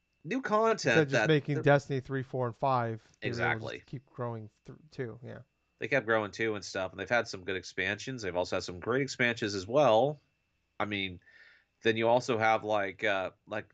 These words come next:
Speaker 1: we just said, like, Rainbow Six Siege and stuff. But like I was stated previously, it's like that had to fail in order for th-,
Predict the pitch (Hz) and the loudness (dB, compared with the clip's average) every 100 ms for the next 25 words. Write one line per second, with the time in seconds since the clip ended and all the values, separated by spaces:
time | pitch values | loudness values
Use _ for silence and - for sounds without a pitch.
0 | _ 104 101 110 - 139 - - - 95 | _ -10 -6 -6 -8 -20 -16 -12 -2 0
1 | 156 85 90 104 110 107 117 - - 127 | 0 -2 -4 -4 -2 -4 -4 -6 -6 -4
2 | 160 123 98 - 95 90 101 90 92 98 | -4 -6 -8 -4 -2 -2 -4 -4 -4 -2
3 | 92 87 - 107 92 110 120 123 85 87 | -4 -2 0 0 0 -2 -2 0 0 -2
4 | - 92 95 98 101 95 - - - - | -4 -2 -2 0 0 0 -2 -14 -6 2
5 | 175 131 131 160 156 135 - 113 107 - | 4 4 2 2 0 -4 -8 -8 -8 -14
6 | - - 131 123 104 98 _ _ _ _ | -14 -4 -2 0 -2 -6 _ _ _ _
7 | _ 120 127 - 131 127 120 - 120 110 | _ -2 -2 -2 0 0 -2 -6 -6 -2
8 | 107 104 98 | 0 0 -4